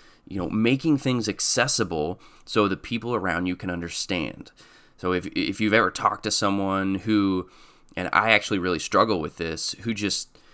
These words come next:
who just continues to talk and use words, you have no idea what they're saying. And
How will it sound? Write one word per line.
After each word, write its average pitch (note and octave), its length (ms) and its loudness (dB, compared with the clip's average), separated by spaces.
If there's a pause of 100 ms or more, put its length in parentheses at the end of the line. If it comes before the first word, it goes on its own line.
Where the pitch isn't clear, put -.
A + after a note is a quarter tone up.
(200)
who A2+ 100 -4
just G2+ 300 -2 (200)
continues C3+ 500 4
to A2 100 -4
talk G2+ 420 6
and G2+ 100 0
use G2+ 200 -2
words, F#2 460 0
you G2 100 -2
have F2+ 160 -2
no E2+ 200 0
idea D#2+ 280 -2
what D#2+ 140 -6
they're D#2 100 -8
saying. - 460 -14 (800)
And F2+ 720 0